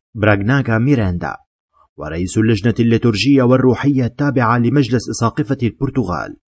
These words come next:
منح فيها بركته للمشاركين في الحج الوطني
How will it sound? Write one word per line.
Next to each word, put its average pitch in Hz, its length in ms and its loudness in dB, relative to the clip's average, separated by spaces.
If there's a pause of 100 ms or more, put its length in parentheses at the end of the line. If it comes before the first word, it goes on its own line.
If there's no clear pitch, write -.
(320)
منح 98 360 -2
فيها 143 340 4
بركته 135 540 0
للمشاركين 127 840 2
في - 80 -4
الحج 123 340 0
الوطني 117 600 0